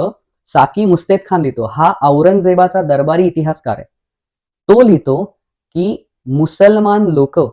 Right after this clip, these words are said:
आणि मुसलमान धर्म ह्यांच्यासाठी या काफिराने, अर्थातच संभाजी महाराज, मुश्रिक म्हटलेले आहे तिथे, या मुश्रिकाने म्हणजेच काफिराने ज्या काही अन्यायाच्या गोष्टी केल्या, जे काही क्रौर्य केलं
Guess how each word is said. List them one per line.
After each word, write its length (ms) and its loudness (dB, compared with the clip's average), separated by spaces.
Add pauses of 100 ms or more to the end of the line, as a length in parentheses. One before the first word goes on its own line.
(480)
आणि 160 -6
मुसलमान 560 -6
धर्म 280 -4
ह्यांच्यासाठी 1200 -4 (180)
या 260 4
काफिराने, 540 0
अर्थातच 540 -6 (140)
संभाजी 480 0
महाराज, 300 -2
मुश्रिक 520 0
म्हटलेले 320 0
आहे 160 -2
तिथे, 120 -12 (600)
या 300 0 (140)
मुश्रिकाने 640 -2
म्हणजेच 320 -2
काफिराने 680 0 (680)
ज्या 240 4
काही 400 2
अन्यायाच्या 520 0
गोष्टी 300 -2
केल्या, 240 -2
जे 180 -4
काही 220 -4 (180)
क्रौर्य 420 4
केलं 340 0